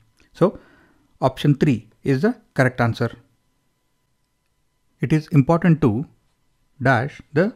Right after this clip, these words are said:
misconceptions among students. Should we create misconceptions? No. Should we identify misconceptions? Absolutely yes, because only when we identify misconceptions, we can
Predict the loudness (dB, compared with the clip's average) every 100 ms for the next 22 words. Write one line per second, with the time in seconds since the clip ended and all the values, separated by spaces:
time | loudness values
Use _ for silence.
0 | -2 0 4 2 2 -2 -4 -2 2 4
1 | 2 2 0 -2 -8 -20 -20 _ _ _
2 | -6 -2 -2 -4 -4 0 0 0 0 2
3 | 2 0 2 2 2 -2 _ 0 2 4
4 | 0 _ _ _ _ -4 -2 -2 -4 -4
5 | 0 2 2 2 2 2 0 -2 -2 -4
6 | -4 -4 -6 -14 -10 -2 0 0 -2 -4
7 | -4 -8 -6 -2 -2 0 0 0 -2 -4
8 | -6 -2 2 2 2 0 -2 -2 -4 -4
9 | -6 -4 -6 -6 _ _ _ -6 -2 0
10 | 0